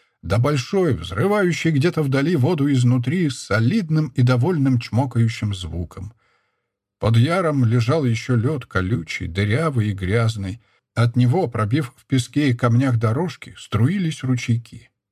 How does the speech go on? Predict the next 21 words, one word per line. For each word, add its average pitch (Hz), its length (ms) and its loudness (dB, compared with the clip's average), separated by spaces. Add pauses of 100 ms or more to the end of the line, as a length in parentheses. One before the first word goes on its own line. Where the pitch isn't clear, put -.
(480)
По 95 120 -2
берегу 147 420 0
носились 135 520 0
суетливые, 117 680 0
быстрые 110 520 -2
и - 20 -2
вертлявые, 110 720 -2
с 95 140 -12
длинными 135 440 2
острыми 117 400 0
хвостами 127 540 -2
птички, 101 680 -6 (340)
которых 208 460 -2
там, 180 300 0
где 117 260 2
росла 113 380 -2
Настёна, 113 640 -4 (340)
называют 143 760 0
трясогузками, 117 1000 -4 (160)
а 117 140 2
здесь — 110 440 -2